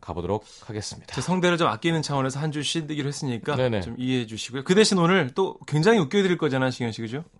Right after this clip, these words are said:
Speaker 2: 예.
Speaker 1: 뜻대로만 된다면 뭐, 예.
Speaker 2: 음. 저희가 웃긴 코너가 아님에도 불구하고, 여러분 다 아시죠? 이
Speaker 1: 네,
Speaker 2: 그
Speaker 1: 저희는 웃긴 코너가 아니에요,
Speaker 2: 어, 그 도시
Speaker 1: 원래.
Speaker 2: 바람이 분다로 개편되거나
Speaker 1: 네.
Speaker 2: 저희 프로그램은 분명 이 코너는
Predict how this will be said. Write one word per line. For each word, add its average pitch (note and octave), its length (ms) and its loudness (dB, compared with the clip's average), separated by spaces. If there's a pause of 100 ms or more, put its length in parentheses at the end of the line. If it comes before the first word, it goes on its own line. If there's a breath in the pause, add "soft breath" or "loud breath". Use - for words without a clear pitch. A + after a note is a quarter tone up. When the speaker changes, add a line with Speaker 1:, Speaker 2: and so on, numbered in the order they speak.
(380)
Speaker 2:
예. F#2 220 -14 (280)
Speaker 1:
뜻대로만 D3 380 0
된다면 G2+ 460 -2
뭐, E2+ 280 -10 (100)
예. E2+ 100 -8
Speaker 2:
음. C#2 120 -10 (280 soft breath)
저희가 F#3+ 220 4
웃긴 A3+ 300 4
코너가 G#3 360 4
아님에도 F#3+ 340 6
불구하고, B2 300 0
여러분 G#3 160 2
다 G3 100 4
아시죠? C3+ 400 0
이 - 60 2
Speaker 1:
네, A3 60 2
Speaker 2:
그 F#3 100 2
Speaker 1:
저희는 B3+ 240 0
웃긴 D#4 240 -2
코너가 C#4+ 320 -2
아니에요, F#3+ 220 4
Speaker 2:
어, A3+ 80 6
그 A#3+ 100 4
도시 C#4+ 200 6
Speaker 1:
원래. G#3 100 8
Speaker 2:
바람이 A#3 220 6
분다로 G#3+ 360 4
개편되거나 F3 600 -2
Speaker 1:
네. - 60 -2
Speaker 2:
저희 F3 300 0
프로그램은 F3 520 -2
분명 A#3+ 320 4
이 E3+ 80 0
코너는 F#3 500 2